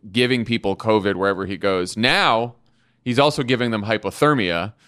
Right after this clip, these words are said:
Uh, he was in Omaha for a rally last night. And, um, after the rally was over in, uh, thirty degree weather, he took his helicopter, he took Marine One out of the rally. He left all of his supporters there who were stranded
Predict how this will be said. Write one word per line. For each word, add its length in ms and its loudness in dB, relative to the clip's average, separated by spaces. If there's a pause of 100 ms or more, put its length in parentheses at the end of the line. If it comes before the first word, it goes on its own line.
(220)
Uh, 340 4
he 180 -2
was 180 2
in 160 -4 (100)
Omaha 680 2
for 200 -2
a 60 0
rally 320 2
last 320 -4
night. 400 -2 (360)
And, 600 -2
um, 300 2
after 260 -2
the 80 0
rally 240 4
was 160 -2
over 500 0 (380)
in, 400 -4
uh, 300 2 (100)
thirty 380 -2
degree 240 -4
weather, 400 0
he 260 -6
took 280 -2
his 380 -4
helicopter, 600 -2
he 140 -6
took 180 -4
Marine 280 -4
One 140 0
out 140 2
of 60 6
the 80 -4
rally. 440 -2 (460)
He 220 2
left 320 2
all 160 6
of 60 0
his 120 0
supporters 540 0
there 460 4 (320)
who 60 -2
were 140 0
stranded 640 0